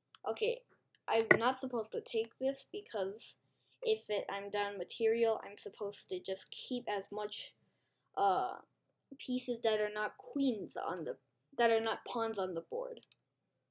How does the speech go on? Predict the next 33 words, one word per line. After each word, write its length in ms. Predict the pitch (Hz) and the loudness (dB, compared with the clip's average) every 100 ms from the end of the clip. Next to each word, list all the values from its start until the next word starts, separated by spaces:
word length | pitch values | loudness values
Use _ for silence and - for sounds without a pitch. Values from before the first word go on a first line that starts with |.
| - | 2
But 800 | - - _ _ _ _ 214 202 | 2 2 _ _ _ _ 0 2
I 60 | 190 | 2
took, 340 | - 262 262 - | 2 4 4 2
and 220 | 202 190 | -2 -2
that's 480 | 190 190 - - - - - - - - | -2 -2 -6 -4 6 6 6 -20 -6 4
the 260 | 208 190 190 | 4 4 -6
mistake 460 | 202 - 165 139 - | 4 6 6 0 -2
that 300 | 135 - 135 | 6 6 6
made 180 | 113 139 | -8 -8
me 140 | 78 | -10
lose. 480 | 69 50 52 - - _ _ _ _ _ _ - - | -10 -14 -16 -18 -18 _ _ _ _ _ _ 6 6
But 200 | 269 294 - _ _ _ _ _ _ 208 | 8 4 2 _ _ _ _ _ _ 0
I 120 | 220 | 2
actually 440 | 233 - 269 240 | 0 0 4 4
could 200 | 233 226 | 4 0
have 140 | 214 - | 0 0
gotten 420 | 202 196 - 202 | -2 -2 -10 -16
it 120 | 180 180 | -6 4
back. 460 | 208 285 - - _ - - _ - | 4 4 -6 -20 _ 4 4 _ -10
I 60 | - | -6
played 220 | 202 180 | -4 -6
G 260 | - 196 202 220 | -6 -10 2 2
five, 360 | 233 254 262 262 - | 4 2 0 2 0
and 380 | - 269 - - - - _ - - - _ _ - - - | 0 -8 -8 0 0 0 _ 2 2 2 _ _ 4 4 4
all 260 | 247 277 392 | 2 4 4
the 60 | |
way 100 | 381 | 4
up 160 | 320 311 | 2 0
to 80 | 262 | -4
here, 260 | - 233 | 0 0
he's 220 | 233 208 - | 0 -4 -6
still 320 | - 220 208 | -2 0 0
winning, 460 | 220 262 330 370 | 0 2 0 -2